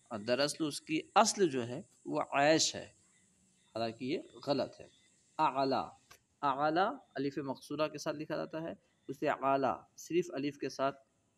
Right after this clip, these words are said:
जो लिखा जा रहा है ये गलत है। उसको कहा जा रहा है कि आला लिखा जा रहा है मगर इसको कबूल आम हासिल नहीं, तो अलिफ मकसूरा के साथ यानी या के ऊपर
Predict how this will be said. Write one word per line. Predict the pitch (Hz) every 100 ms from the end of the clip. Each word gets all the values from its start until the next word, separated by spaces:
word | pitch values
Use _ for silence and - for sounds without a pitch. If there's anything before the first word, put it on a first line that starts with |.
| _ -
जो | 117 123
लिखा | 123 127 135
जा | 135 139
रहा | 156 147
है | 123 269 262
ये | 131 123
गलत | 104 104 -
है। | - _ _ _ _
उसको | 131 135
कहा | 139 139
जा | 147
रहा | 147
है | 139
कि | 120
आला | 113 123 147 160 - _ _ _ 135
लिखा | 139 190 180
जा | 170 156
रहा | 151 147
है | 117 95 - _ -
मगर | 190 147 - - _ _ -
इसको | 143 - 196 196
कबूल | 151 135 139 160 160 -
आम | 131 160 135
हासिल | 101 - 95
नहीं, | 90 98 - _ _ _ _ -
तो | 143 269 _ _ _ _ 127
अलिफ | 131 135 143
मकसूरा | 123 - - 139 127
के | 110
साथ | 107 101
यानी | 120 160 135
या | 120
के | 123 123
ऊपर | - 214